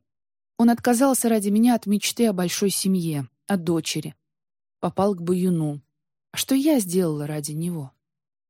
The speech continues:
Терплю его дурацкий характер? Ну так разве это считается? Я сама не сахар.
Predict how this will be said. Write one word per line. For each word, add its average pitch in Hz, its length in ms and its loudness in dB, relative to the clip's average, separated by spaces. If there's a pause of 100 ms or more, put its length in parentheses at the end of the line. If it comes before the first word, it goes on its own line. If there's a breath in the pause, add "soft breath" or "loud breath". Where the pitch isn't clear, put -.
(120)
Терплю 226 420 2
его 214 280 4
дурацкий 220 460 2
характер? 240 560 -2 (160)
Ну 202 100 0
так - 160 -4
разве 185 300 0
это 170 100 -12
считается? 190 720 -2 (560)
Я 160 80 -2
сама 143 360 -2
не 226 120 6
сахар. 190 420 -2